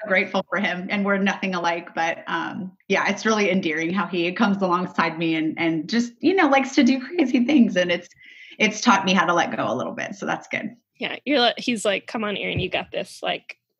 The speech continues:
Speaker 2: calm
Speaker 1: He's
Speaker 2: down."
Speaker 1: nuts. He's
Speaker 2: <laughs> I love that. <laughs> Well, tell me a little bit more about you. You know, my podcast is specifically more towards an audience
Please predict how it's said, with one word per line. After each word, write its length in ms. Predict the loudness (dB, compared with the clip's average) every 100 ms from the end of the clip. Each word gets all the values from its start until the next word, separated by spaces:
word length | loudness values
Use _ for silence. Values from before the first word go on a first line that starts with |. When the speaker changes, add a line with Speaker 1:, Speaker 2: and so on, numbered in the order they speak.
| -12
Speaker 2:
calm 220 | -8 4
Speaker 1:
He's 260 | 6 8 6
Speaker 2:
down." 20 |
Speaker 1:
nuts. 340 | 6 6 8
He's 100 | 6 6
Speaker 2:
<laughs> 1200 | 6 6 4 0 -2 2 6 6 2 4 4 6
I 140 | 6
love 220 | 6 6 8
that. 680 | 8 6 4 2 2 4 2 2 -8 -2 4
<laughs> 160 | 6
Well, 480 | 6 6 6 6 4 0 0
tell 160 | 6 8
me 120 | 8 8
a 40 |
little 180 | 6 6
bit 160 | 4 6
more 200 | 6 6
about 260 | 4 4
you. 260 | 2 4 4
You 180 | 4 2
know, 100 | 4
my 180 | 2 2
podcast 540 | 2 2 2 2 0
is 580 | 0 2 2 0 -4 -8 -14
specifically 1160 | -16 -6 -4 -4 -4 -2 -2 -2 -2 0 2 2
more 260 | 2 0
towards 520 | -2 0 2 0 0
an 120 | -4 -2
audience 600 | -4 -2 -2 -2 -6